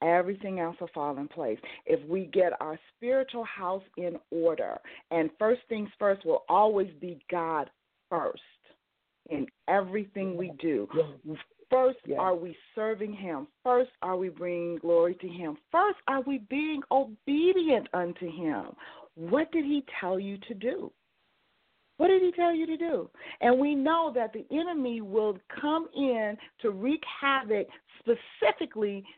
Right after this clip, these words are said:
Speaker 1: to mess up our priorities and get our focus off kilter. That's his job, and that's what he does. And we get so caught up in the situation that we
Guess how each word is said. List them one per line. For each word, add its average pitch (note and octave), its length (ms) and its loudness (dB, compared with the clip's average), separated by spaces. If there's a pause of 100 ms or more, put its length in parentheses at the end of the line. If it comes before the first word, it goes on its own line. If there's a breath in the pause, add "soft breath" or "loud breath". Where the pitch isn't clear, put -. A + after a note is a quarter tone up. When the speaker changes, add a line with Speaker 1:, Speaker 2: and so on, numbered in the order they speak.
(140)
Speaker 1:
to F#3 140 2 (240)
mess A3+ 440 4 (120)
up D#4+ 140 2
our C#4+ 140 6
priorities G#3+ 720 0
and F3 140 -4
get F3+ 140 4
our E3+ 140 0 (180)
focus G#3+ 360 2
off E3+ 180 0 (100)
kilter. C3 340 -6 (1700)
That's G#3 300 4
his A3 180 -12
job, E3+ 320 0 (300)
and E3+ 180 -2
that's F3 280 0
what F#3 120 -8
he F3+ 140 -14
does. G2+ 340 -4 (480 soft breath)
And G3 160 4
we D#4+ 140 4
get D4 220 2
so C#4+ 220 -2
caught D#4+ 200 -2
up D4 140 -6
in C4 140 -6
the A3+ 160 -10
situation A#3 800 -4 (240 loud breath)
that G3 280 2
we A3 180 -6